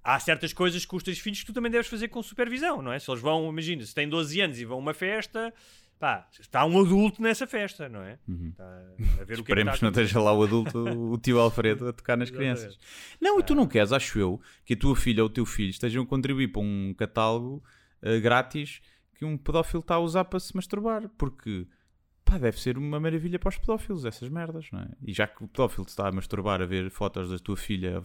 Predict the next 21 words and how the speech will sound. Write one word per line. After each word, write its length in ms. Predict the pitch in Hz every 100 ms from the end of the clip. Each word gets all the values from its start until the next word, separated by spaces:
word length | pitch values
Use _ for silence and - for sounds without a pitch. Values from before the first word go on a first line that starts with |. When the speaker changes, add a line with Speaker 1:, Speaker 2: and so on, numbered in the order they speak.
| -
Speaker 2:
vídeos 400 | 101 101 95 92
a 40 | 95
dançar, 520 | 98 - 110 120 -
pá, 120 | -
ao 60 | 120
menos 200 | 92 117
que 80 | -
pague, 380 | - 156 151 87 -
percebes? 400 | 90 107 - -
Speaker 1:
Claro. 220 | 85 92 87
Speaker 2:
Está 220 | - 98
a 40 |
ser 140 | 95 98
Speaker 1:
Sim, 60 |
Speaker 2:
de 40 | 92
borda 280 | 98 120 113
ainda 160 | 110
por 80 | 107
Speaker 1:
exatamente. 260 | - 113 151
Speaker 2:
cima. 100 | 160
Speaker 1:
Algum. 100 | 135